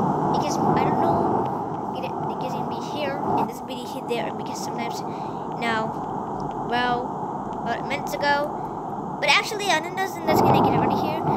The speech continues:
But I ended this bit of rest in peace and Epic Among Us Gamers. It's fun, so it's over. So you have had today. Now let's go ahead to we let's go straight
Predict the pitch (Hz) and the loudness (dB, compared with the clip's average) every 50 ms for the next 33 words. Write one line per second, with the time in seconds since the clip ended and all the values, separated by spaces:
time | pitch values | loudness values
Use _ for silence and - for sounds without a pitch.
0 | - - - - - - - - - - - 226 226 240 254 262 262 262 262 269 | 0 2 4 8 8 8 8 6 2 -10 -10 -8 -8 -8 -8 -8 -8 -8 -8 -6
1 | 269 269 - 240 247 254 240 240 247 - 254 - - - - - - - 294 294 | -6 -6 -6 -6 -6 -6 -6 -6 -6 -6 -4 -4 -6 -6 -8 -8 -8 -6 -6 -6
2 | - - - - - - - - - - 226 233 240 247 247 233 - - - - | -6 -6 -6 -6 -6 -8 -8 -6 -6 -6 -4 -4 -4 -4 -4 -4 -4 -4 -2 -2
3 | - - - - - - - 294 - 262 240 240 240 247 247 - - 262 262 262 | 0 0 0 0 0 -2 -6 -6 -6 -8 -8 -8 -8 -10 -10 -8 -6 -6 -4 -4
4 | 262 - - - - - - 226 226 226 220 208 208 202 190 196 214 214 - - | -6 -6 -8 -10 -10 -10 -8 -8 -6 -6 -6 -8 -8 -8 -8 -8 -8 -8 -8 -6
5 | 208 202 196 - - - - - - - - - - - - - - - 906 - | -6 -4 -2 -2 -2 -2 -2 -4 -2 -2 -2 0 0 0 0 0 0 0 0 0
6 | - - - - - - 359 440 440 330 226 208 - - - - - - - - | 0 0 -2 0 2 6 6 8 8 6 4 2 -2 -4 -4 -4 -4 -4 -4 -4
7 | - - - 311 302 - - - 415 427 - 320 254 233 208 - - - - - | -4 -2 -2 0 0 0 2 2 2 4 4 4 4 4 2 0 -4 -4 0 2
8 | 285 277 285 294 302 311 320 349 339 - - 339 339 330 - 339 349 349 294 220 | 4 4 4 2 2 2 2 4 4 4 2 2 0 0 0 0 2 2 2 0
9 | 196 - - - - - - - - - - - - - - - - - - - | -2 -4 -4 -4 -4 -4 -6 -8 -8 -8 -8 -8 -8 -8 -8 -8 -8 -8 -8 -8
10 | - - - - - - - - - - 269 269 277 277 277 277 - - - - | -8 -8 -8 -8 -8 -8 -6 -6 -6 -4 -2 -2 -2 -2 -4 -6 -8 -8 -8 -8
11 | - - - - - - 320 311 320 320 311 311 320 285 - 277 277 269 262 254 | -8 -8 -8 -8 -6 -4 -2 -2 0 0 -2 -2 -4 -4 -4 -2 -2 -2 0 -2
12 | 247 240 247 247 247 254 254 - - - 220 - - - 339 349 339 - - - | -2 -4 -4 -4 -4 -4 -6 -6 -6 -6 -6 -6 -4 -4 -2 -2 -2 -2 0 2
13 | 285 262 285 285 | 4 4 4 2